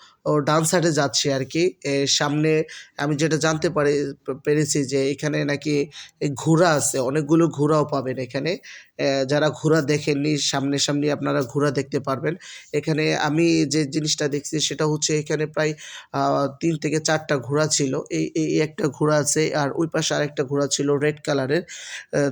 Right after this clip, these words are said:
তো এই ঘোড়াটা আমাকে দেখে মোটামুটি তার, আ, যে শব্দটা আছে, সে শব্দটা, আ, সে ইউজ করছে। আমি ভাবছিলাম যে সে রেগে গেছে, পরে দেখলাম না, যে সে রা-, মানে কি, রা-, রাগে নেই আর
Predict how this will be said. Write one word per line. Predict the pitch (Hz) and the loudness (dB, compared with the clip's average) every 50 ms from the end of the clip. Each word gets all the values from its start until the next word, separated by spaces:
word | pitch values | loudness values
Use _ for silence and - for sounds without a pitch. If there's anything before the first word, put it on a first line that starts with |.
| - | 0
তো | - 147 147 139 | 0 2 2 2
এই | - 170 170 170 | 4 4 4 4
ঘোড়াটা | 147 - 151 156 160 165 165 165 | 2 2 2 4 4 4 4 2
আমাকে | 156 151 156 156 151 - 160 156 | 2 2 2 0 2 0 0 2
দেখে | 135 156 156 151 165 160 | 2 0 0 2 0 0
মোটামুটি | 151 156 156 151 156 147 147 151 147 160 151 147 147 147 - _ _ _ _ _ _ _ _ _ _ _ _ _ _ _ _ _ - - - 135 135 | 2 2 2 2 2 2 0 0 0 0 0 0 -2 -4 -10 _ _ _ _ _ _ _ _ _ _ _ _ _ _ _ _ _ -14 -8 -8 -6 -2
তার, | - 139 139 139 131 | 0 0 0 2 0
আ, | 135 135 135 135 135 131 131 131 120 | 0 2 2 2 0 0 -2 -4 -4
যে | - 147 147 151 131 | -2 -2 0 0 0
শব্দটা | - - 160 151 139 131 160 156 143 151 | 0 0 0 0 2 0 0 2 2 2
আছে, | 143 139 135 127 - - 147 | 0 0 -2 -2 -2 -2 -2
সে | 139 - 147 139 | -2 -2 -2 -2
শব্দটা, | - - 151 139 131 147 147 139 - 143 139 131 - - - - - - - - - | -2 -2 -2 -2 -2 -4 -4 -2 0 -2 -2 -2 -6 -12 -14 -14 -14 -14 -14 -6 -2
আ, | 151 156 | 0 0
সে | 151 - 151 | 2 2 2
ইউজ | 147 143 151 156 147 - | 2 2 2 2 0 -2
করছে। | - - 147 135 - - 156 180 202 - - - - _ - | -4 -4 -4 -4 -2 -2 -4 -4 -4 -6 -14 -20 -20 _ -12
আমি | - 139 147 147 139 | -6 -4 -4 0 0
ভাবছিলাম | 156 151 - - - 160 160 151 151 147 | 0 0 0 0 0 2 2 2 2 2
যে | 147 156 151 | 2 2 2
সে | 147 - 151 151 | 2 2 2 2
রেগে | 147 160 156 147 156 151 | 4 4 4 4 2 2
গেছে, | 143 143 139 - 147 | 0 0 -2 -2 -4
পরে | 143 - 156 156 156 | -4 -2 0 0 0
দেখলাম | 147 143 143 135 - 147 143 135 | 2 0 -2 -2 -2 -2 -2 -2
না, | 139 143 143 139 131 123 117 | -2 -2 -2 -2 -2 -4 -4
যে | - 143 135 | -4 -4 -2
সে | 127 - - 147 143 143 | -2 -2 0 0 0 2
রা-, | 135 143 139 139 139 139 127 - _ | 2 2 0 0 -2 -4 -8 -10 _
মানে | - 135 135 | -8 -8 -8
কি, | 135 - - 143 135 135 - - - - - _ _ 151 | -6 -4 -4 -4 -4 -4 -6 -12 -18 -18 -20 _ _ -2
রা-, | 143 147 - - _ - - 156 143 | -2 -2 -2 -6 _ -6 -2 -2 0
রাগে | 135 147 147 147 131 165 170 | 2 2 2 2 4 4 4
নেই | 156 160 151 139 135 | 4 4 4 2 2
আর | 127 | 0